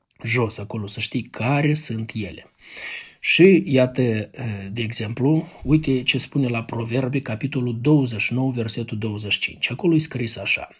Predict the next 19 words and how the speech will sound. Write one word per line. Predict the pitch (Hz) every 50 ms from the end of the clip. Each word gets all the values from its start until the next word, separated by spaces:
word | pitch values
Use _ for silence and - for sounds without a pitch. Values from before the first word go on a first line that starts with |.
| _ _ _
„Frica | - - - - - 131 151 190 190 - 185
de | 160 139 143
oameni | 139 147 160 170 180 185 170 175
este | 170 160 - -
o | 160
cursă, | 156 - - 180 180 147 131 - - - 85 - _ _ _ _ _ _ _ _ _ _ _ _ _ - - - - _ _ -
dar | - 131 139 -
cel | - 202 196 196
ce | 196 170
se | - - 139
încrede | 139 135 - - 143 156 156 139 123
în | 120 113 107
Domnul | 117 139 156 170 160 175 165 160 156
n-are | 156 156 190 196 196 202
de | 185 160 135
ce | - - - 135
să | 139 - 123
se | - - 113
teamă.” | 110 - 95 82 - - - _